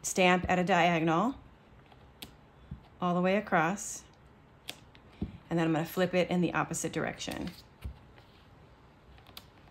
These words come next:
Okay, so now we have some fun texture on the pineapple.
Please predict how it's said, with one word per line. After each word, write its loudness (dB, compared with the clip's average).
Okay, 0
so 0
now 6
we 4
have 0
some 0
fun 2
texture -2
on 2
the 2
pineapple. -8